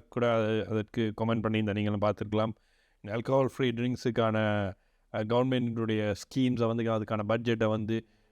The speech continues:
கொஞ்சம் இன்னும் கூட ஒதுக்கு. ஏன்னா அது ஒர்க், ஒர்க் அவுட் ஆகுது. ஆல்கஹால்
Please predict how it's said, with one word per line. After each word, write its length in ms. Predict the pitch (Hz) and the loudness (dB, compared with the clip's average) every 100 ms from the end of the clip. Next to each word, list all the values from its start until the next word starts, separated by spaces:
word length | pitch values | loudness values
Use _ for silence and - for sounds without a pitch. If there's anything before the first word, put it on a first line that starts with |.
| - | -6
கொஞ்சம் 260 | 117 113 | 0 2
இன்னும் 260 | 113 117 113 | 2 2 -2
கூட 240 | - 127 | 0 2
ஒதுக்கு. 260 | 113 117 113 | 2 2 -2
ஏன்னா 120 | 113 | -2
அது 180 | 127 131 | 0 0
ஒர்க், 360 | 127 151 - - - _ - - - | 2 0 0 -20 -20 _ -20 -20 -6
ஒர்க் 220 | 131 156 | -4 0
அவுட் 180 | 170 131 | 0 2
ஆகுது. 280 | 139 135 120 | 2 2 0
ஆல்கஹால் 800 | 104 101 104 110 123 120 120 | -4 -4 -4 0 2 2 2